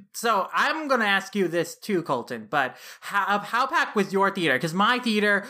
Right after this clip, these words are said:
was packed. It was completely full. By the time I walked into the theater, like, all the seats were taken except for seats in the front row, so I sat in the front row, which wasn't too bad 'cause, you know, leg room, and it was at least far enough away from the screen that I,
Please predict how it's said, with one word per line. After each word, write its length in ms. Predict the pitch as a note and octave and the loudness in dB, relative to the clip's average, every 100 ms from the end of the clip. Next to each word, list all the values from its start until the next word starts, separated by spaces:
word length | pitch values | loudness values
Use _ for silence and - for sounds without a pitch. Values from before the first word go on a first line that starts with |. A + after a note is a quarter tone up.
| A3 | -10
was 540 | E3+ F#3 G3 F#3+ F#3 D#3+ | -4 2 4 4 2 -2
packed. 520 | - F3 B2 G2 - | -2 2 2 -2 0
It 200 | G#3+ G3+ | 0 2
was 200 | G3 F#3 | 2 2
completely 460 | - C#3+ A3 G3+ A3+ | -2 -2 -2 0 -2
full. 300 | G#3+ D3+ B2+ | 0 2 2
By 100 | E3 | 0
the 60 | |
time 260 | E3+ A#3 A#3 | 2 0 2
I 160 | G#3+ | 0
walked 340 | G#3+ F#3+ F#3+ F#3 | 2 2 2 -2
into 260 | F3+ F#3 | -2 -4
the 40 | F3 | -4
theater, 400 | E3+ E3 D#3+ C#3+ | -4 0 0 2
like, 260 | C#3 C#3 - | 0 0 0
all 160 | F#3 F#3+ | 0 0
the 80 | |
seats 240 | F#3 F#3 E3+ | -2 -6 -4
were 60 | |
taken 240 | E3+ E3 D#3+ | -2 -2 -2
except 260 | C3+ E3 | -2 -4
for 100 | - | -4
seats 280 | D3+ D#3 C#3+ | -8 -8 -6
in 60 | C#3 | -8
the 60 | |
front 380 | B2 - D3+ B2+ | -10 -4 -2 0
row, 160 | C3+ B2+ | 0 0
so 160 | B2 | 0
I 60 | D3+ | 0
sat 180 | D3 C#3 | 2 0
in 60 | |
the 60 | B2+ | -2
front 260 | C3 A#2+ B2 | -6 -6 -4
row, 320 | A#2 A2+ - - - - - | -6 -6 -10 -18 -20 -18 -2
which 320 | G#3+ A3+ - | 0 0 0
wasn't 320 | F4+ G#4 G4 | 0 0 0
too 160 | D4+ C#4 | 0 2
bad 320 | B3+ B3 A#3 | 2 2 0
'cause, 180 | G#3+ G3+ | -4 -4
you 80 | G3 | -6
know, 200 | F#3+ F#3 | -8 -4
leg 240 | E3+ E3 | -2 -2
room, 240 | E3 D#3+ D3+ | -4 -8 -8
and 140 | C#3+ | -6
it 20 | |
was 220 | E3+ E3+ - | -6 -6 -2
at 140 | G#3+ | -2
least 340 | G#3 B3+ A#3+ - | 0 -2 -4 -14
far 380 | - G3+ F#3+ F#3 | -2 2 4 4
enough 180 | E3+ | 0
away 360 | E3+ D#3 D#3 C#3 | -2 -2 0 -2
from 460 | - - D3+ D3+ C#3+ | -6 0 2 2 -2
the 180 | C3+ | -4
screen 420 | B2+ - D3+ C#3 B2+ | -6 -6 -4 -2 -2
that 140 | B2 | -2
I, 100 | B2 | -4